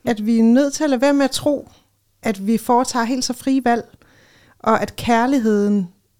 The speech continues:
skal leve op til den her romantiske forestilling om, at den foregår over køledisken i Netto med en, vi aldrig har mødt før. Og så er der det tredje aspekt, som er,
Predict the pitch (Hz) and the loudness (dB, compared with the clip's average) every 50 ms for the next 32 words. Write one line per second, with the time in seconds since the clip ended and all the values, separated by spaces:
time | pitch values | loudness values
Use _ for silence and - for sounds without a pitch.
0 | _ _ _ - - - - - 240 240 262 262 254 226 208 208 208 208 - 226 | _ _ _ -10 -8 -6 0 2 2 2 2 2 2 2 0 0 -2 -4 -6 -6
1 | 196 196 202 196 208 190 196 208 208 208 214 214 - - 196 - - 185 - 202 | -2 -2 0 0 0 0 0 0 0 0 -2 -4 -6 -8 -10 -10 -10 -8 -4 -4
2 | 190 202 202 - 196 185 190 190 196 202 196 196 202 185 - - 202 202 214 208 | -4 -4 -4 -6 -6 -4 -2 -2 -2 -2 -4 -4 -8 -8 -4 -4 -4 -4 -4 -4
3 | - 185 170 - - 190 190 190 185 - - 214 214 214 208 - 185 180 - - | -4 -4 -2 -2 -2 -2 -2 -2 -4 -4 -2 -2 -2 -2 -2 -4 -6 -6 -4 -4
4 | 190 185 180 185 180 196 - - 208 - _ - - 190 190 190 190 196 185 - | -2 -2 0 -2 -2 -4 -6 -8 -10 -10 _ -6 -4 -2 0 0 0 -2 -2 -4
5 | - - 214 214 220 - 214 185 175 165 156 165 - - - - - 175 _ _ | -4 -2 -2 -2 -2 -4 -4 -4 -4 -4 -4 -8 -10 -12 -12 -12 -12 -12 _ _
6 | _ - - - - - - _ _ - _ _ _ _ _ _ _ - - 220 | _ -20 -20 -20 -20 -20 -20 _ _ -20 _ _ _ _ _ _ _ -8 -6 -4
7 | - 247 220 240 233 - 262 - - - 294 311 339 349 311 226 - - - 220 | -4 -4 -4 -6 -6 -6 -6 -6 0 0 2 2 4 2 2 0 -2 -2 -4 -4
8 | 220 - - - - - 233 226 226 226 220 | -4 -4 -8 -6 -2 0 0 0 2 0 -2